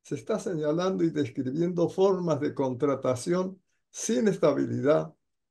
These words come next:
que no se registran en la seguridad social, con salarios a la baja respecto de los trabajadores registrados,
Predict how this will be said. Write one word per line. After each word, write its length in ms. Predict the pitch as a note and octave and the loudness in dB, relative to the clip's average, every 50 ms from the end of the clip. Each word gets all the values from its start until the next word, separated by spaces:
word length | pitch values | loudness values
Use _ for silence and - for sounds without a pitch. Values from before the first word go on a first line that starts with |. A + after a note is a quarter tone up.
| _ _ _ | _ _ _
que 160 | - E3+ F#3+ | 2 4 4
no 140 | A3 A#3 A3+ | 4 2 2
se 180 | - - F3 | 2 2 2
registran 800 | D#3 D3+ D3+ C3 A#2+ - G#3+ G3+ E3+ - _ - E3+ D#3+ D#3+ D#3 - | 4 4 2 0 -2 -4 -4 -6 -6 -8 _ 2 2 2 2 2 0
en 160 | D3 C3+ C#3 | -2 -2 0
la 120 | C3+ C3 B2 | 0 0 0
seguridad 580 | - D3 C3+ C3 C3 C3+ C3+ C3+ C#3 D#3+ D#3 | 0 -2 -2 0 0 -2 -2 0 0 0 0
social, 640 | - - B2+ A#2 - - D#3+ D#3 D#3+ D#3 E3 D#3+ - _ _ _ _ _ _ _ _ | 0 -2 -4 -4 0 2 4 4 4 4 2 0 -8 _ _ _ _ _ _ _ _
con 200 | - F3 F3+ F3 | 2 2 2 2
salarios 760 | F3 G3 F#3 F#3 G3 G#3+ A3 A3 G3+ G3+ G3 F3+ E3 - - | 2 2 2 4 6 6 6 6 6 4 2 2 0 -4 0
a 160 | D3 D3 D3 | 2 4 4
la 160 | D3 C#3+ D3 | 4 4 4
baja 340 | D3 F#3+ G3+ F#3 - E3+ D#3 | 4 2 2 2 0 -2 -4
respecto 600 | D3 D3 C3+ A#2 - _ E3+ F3+ F3 F3 F3 D#3 C#3 | -2 -4 -6 -10 -6 _ -4 -4 -4 -2 0 0 2
de 80 | C3 | 2
los 160 | B2+ B2 A#2 | 0 0 0
trabajadores 680 | - C3 B2 B2 C3 B2+ C3 C3+ B2+ C3+ D#3 D#3+ D3 B2+ | -2 -2 0 0 -2 -2 0 0 0 2 2 2 0 0
registrados, 1000 | B2 B2+ A#2 - - A#2 A2+ - _ E3 E3+ F3+ F3 F3 F3 F3 F3+ - - _ | -2 -4 -6 -8 -8 -10 -12 -6 _ 0 2 4 4 4 2 0 -6 -10 -14 _